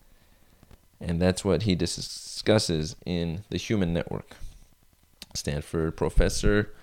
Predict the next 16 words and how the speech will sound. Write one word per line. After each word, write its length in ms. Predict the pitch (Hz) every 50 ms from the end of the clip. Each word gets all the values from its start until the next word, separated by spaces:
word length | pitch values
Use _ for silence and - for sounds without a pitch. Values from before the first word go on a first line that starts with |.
| - - - -
Matthew 580 | - 110 117 117 117 - 131 127 123 120 120 127 - - - - - - - - - _ -
Jackson. 600 | - - - - - - - - - - - - - - - - - - - - - - - - - - - - - - -
Onward 460 | - 110 143 151 151 151 151 143 139
we 140 | 135 143 139
go. 320 | 127 131 143 127 101 87 - - - - - - - - - - - - - - - - - _ _ _ - - - - -
Episode 440 | 117 123 135 139 - - 123 120 -
two 200 | - - 156 143
twenty, 640 | 131 - - 165 170 165 147 135 131 135 147 - - - - - - -
switched 360 | - - - 131 123 - -
it 80 | 143 143
up 200 | 147 151 151 -
here. 260 | - 139 139 139 - -
An 120 | - 127
economist, 800 | 139 143 - - 175 156 165 170 151 135 101 76 - - - - - -
Allison 600 | 117 113 117 117 120 - - 127 120 120 120 143 - -
Schrager. 1000 | - - - - 131 131 131 131 135 143 143 143 143 147 143 143 147 156 175